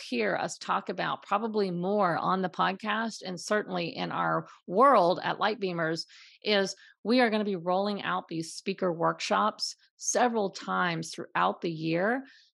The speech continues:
The workshops themselves will be free, um, or very low cost. I think the first one I'm gonna do is gonna be free. And, um,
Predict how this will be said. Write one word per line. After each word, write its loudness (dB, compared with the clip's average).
The -2
workshops 0
themselves 0
will -8
be -8
free, -2
um, 0
or 4
very 4
low 2
cost. -2
I -6
think -8
the -8
first -2
one -2
I'm 0
gonna -2
do 0
is -4
gonna -4
be -4
free. -2
And, 4
um, -2